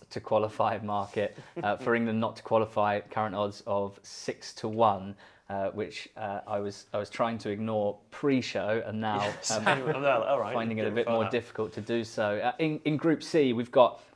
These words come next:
Speaker 1: Argentina, the second favourites for the tournament. The twenty twenty-one Copa America winners, of course,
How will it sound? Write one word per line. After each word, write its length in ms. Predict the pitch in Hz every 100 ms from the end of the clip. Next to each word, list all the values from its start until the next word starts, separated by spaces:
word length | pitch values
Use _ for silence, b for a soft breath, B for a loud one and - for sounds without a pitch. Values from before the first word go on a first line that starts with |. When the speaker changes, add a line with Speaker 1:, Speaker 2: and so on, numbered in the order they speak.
| -
Speaker 1:
Argentina, 640 | 135 131 127 156 135 113 B B
the 60 | -
second 380 | - - - 127
favourites 360 | 127 123 120
for 100 | -
the 80 | 117
tournament. 500 | 110 127 127 127 120
The 240 | 117 117 113
twenty 240 | - 120
twenty-one 380 | 110 120 117 117
Copa 340 | 113 - - 117
America 720 | 113 120 131 127 - 123 117
winners, 460 | - 123 120 120 113
of 60 | 104
course, 200 | 104